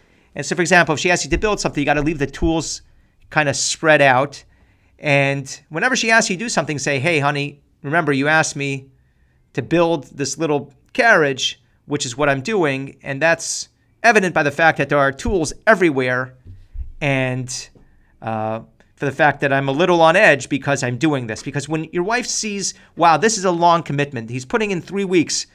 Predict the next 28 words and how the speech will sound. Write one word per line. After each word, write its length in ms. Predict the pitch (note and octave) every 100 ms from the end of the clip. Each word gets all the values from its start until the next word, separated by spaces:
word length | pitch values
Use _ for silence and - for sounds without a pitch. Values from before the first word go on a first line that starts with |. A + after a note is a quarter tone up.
| _ _ _
to 100 | -
do 160 | A3+
something 640 | A#3 - C#3+ C3 A#2+ B2+ C3 _ _
that 100 | D3
it 60 | C#3
takes 200 | D#3 D#3
him 80 |
an 60 | C3+
hour." 300 | C3+ C3 A2
Like 160 | A#2 C3
Noach, 440 | F#3+ B3 F#3 C#3
he 80 | C3
built 220 | F3+ F3
a 40 |
teva, 320 | D#3 F3 D3 B2+
a 20 |
hundred 400 | - C4 A#3+ G#3+
twenty 240 | G3+ F#3+
years. 500 | E3 D#3 B2 A#2 -
Why? 140 | - D3+
Because 220 | C4+ A#3+
he 80 | B3
wanted 340 | B3 B3+ B3+
to 80 | A#3+
get 280 | G3 A#3 -
the 80 | G3
people's 440 | - A#3+ A#3 G3+
attention. 540 | G3+ A#3 A#3 - C3